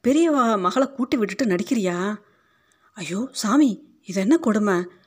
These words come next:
என்று வாயிலும் வயிற்றிலும் அடித்துக்கொண்டு அலறினாள் குருவு. உடம்பெல்லாம் அவளுக்கு பதறியது.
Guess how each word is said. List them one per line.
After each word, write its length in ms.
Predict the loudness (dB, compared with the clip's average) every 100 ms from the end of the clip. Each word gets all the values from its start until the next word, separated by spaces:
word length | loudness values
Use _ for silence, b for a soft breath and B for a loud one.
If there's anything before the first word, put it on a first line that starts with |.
| B B
என்று 460 | -2 0 0 0 -2
வாயிலும் 440 | -4 -4 0 0
வயிற்றிலும் 420 | 2 0 0 0
அடித்துக்கொண்டு 840 | 0 -2 -2 0 0 2 0 -4 -8 -2
அலறினாள் 580 | 2 2 2 0 -2 -2
குருவு. 320 | 0 2 2 0 B B B B B
உடம்பெல்லாம் 640 | 0 2 2 0 2 0 -2 -6 -12
அவளுக்கு 420 | -6 -6 -6 -6
பதறியது. 720 | -6 0 2 2 2 -2 -2